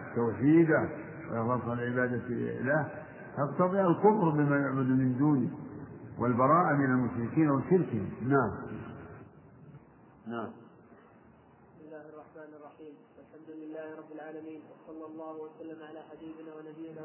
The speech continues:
Speaker 2: محمد. قال المؤلف رحمه الله وإياه: "اعلم أرشدك الله لطاعته أن الحنيفية ملة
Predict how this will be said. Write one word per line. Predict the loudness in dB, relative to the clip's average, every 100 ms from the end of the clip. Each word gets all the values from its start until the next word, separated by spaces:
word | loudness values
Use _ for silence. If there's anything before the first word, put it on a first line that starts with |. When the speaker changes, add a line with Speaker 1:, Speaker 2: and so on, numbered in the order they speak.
| -12
Speaker 2:
محمد. | -12 -12 -14 -16 -20 -20 -20 -14
قال | -12 -10
المؤلف | -10 -10 -10 -12 -14 -14
رحمه | -14 -14 -12
الله | -10 -8 -8 -8
وإياه: | -8 -10 -12 -18 -20 -20 -20 -14
"اعلم | -12 -10 -10
أرشدك | -12 -12 -12 -12 -10
الله | -8 -8
لطاعته | -10 -10 -10 -10 -10 -10 -10
أن | -10 -12 -14
الحنيفية | -14 -14 -12 -12 -12 -12 -14
ملة | -12 -12